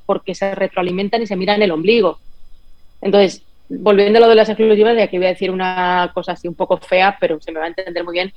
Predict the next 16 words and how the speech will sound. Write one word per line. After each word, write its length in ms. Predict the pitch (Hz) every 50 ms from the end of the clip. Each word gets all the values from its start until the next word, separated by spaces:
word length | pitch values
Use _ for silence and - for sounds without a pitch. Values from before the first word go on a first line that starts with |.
| - - - - - _ - - - - - - - -
Con 180 | - 160 151
buena 240 | 160 175 180 180 175
picha 240 | - 180 175 - 180
bien 140 | 175 180 170
se 180 | - - -
folla, 400 | 143 - 156 151 143 147 127 - - -
obviamente, 560 | 175 170 151 170 143 147 147 143 - - -
como 120 | - - -
dicen 160 | 160 - 165
en 60 | 143
mi 60 | 139 135
pueblo. 320 | - 143 135 - - - -
Claro, 400 | - 190 - - - 156 - - -
sí, 220 | - - 170 - - -
pues 160 | - 165 - 175
estás 260 | - - 196 170